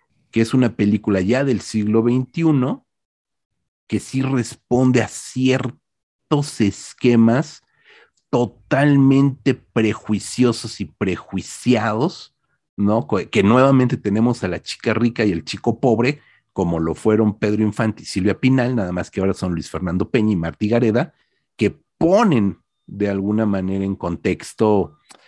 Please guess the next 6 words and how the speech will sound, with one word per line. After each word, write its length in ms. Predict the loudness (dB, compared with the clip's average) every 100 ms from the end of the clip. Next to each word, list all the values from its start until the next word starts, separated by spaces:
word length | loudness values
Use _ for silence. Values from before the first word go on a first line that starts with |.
| _ _ _
contemporáneo 1080 | 0 2 2 2 2 2 2 2 2 0 -2
para 160 | -6 -4
el 220 | -4 -2
dos 240 | -4 2
mil 320 | 4 4 4
dos. 360 | 2 0 -4 -20